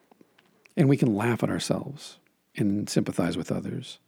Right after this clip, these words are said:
because life is a dichotomy. And yes, the responsibility for thinking for ourselves and learning how to fight and pursuing knowledge and becoming stronger and laughing at our absurdities,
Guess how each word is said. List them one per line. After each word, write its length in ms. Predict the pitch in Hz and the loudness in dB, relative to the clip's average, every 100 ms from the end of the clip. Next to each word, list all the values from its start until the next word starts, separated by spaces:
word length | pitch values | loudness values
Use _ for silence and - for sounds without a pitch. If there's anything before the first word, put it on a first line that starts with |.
| _ - - _ | _ -20 -20 _
because 320 | - - 104 | -4 0 2
life 220 | 113 107 - | 2 2 2
is 100 | 104 | 2
a 80 | |
dichotomy. 680 | - - - 107 95 - - _ - - - | 2 0 0 0 0 -4 -8 _ -20 -20 0
And 220 | 151 127 | 2 4
yes, 160 | 95 - | 2 2
the 100 | 67 | 0
responsibility 960 | - - 82 - - 123 131 120 - | 0 2 2 4 2 4 6 4 2
for 600 | - - 120 117 104 117 254 | -2 0 2 2 0 -2 -6
thinking 340 | - 117 - 113 | -2 0 2 0
for 140 | 107 | 0
ourselves 540 | 101 - 113 101 104 | 0 0 0 0 -2
and 120 | 101 104 | -2 2
learning 220 | 117 110 | 2 2
how 80 | 107 | 0
to 80 | |
fight 320 | - - 110 110 | 0 2 4 2
and 100 | 107 | 0
pursuing 440 | 107 - 123 104 | -4 2 4 4
knowledge 340 | 95 101 107 | 4 2 0
and 80 | 110 | 0
becoming 320 | 101 - 139 | 0 2 2
stronger 480 | 107 - 104 104 107 | 2 2 0 0 0
and 80 | 104 | 2
laughing 320 | 110 120 143 | 2 2 2
at 80 | 113 | 2
our 60 | 110 | 2
absurdities, 580 | - 110 98 104 101 | 0 0 2 0 -2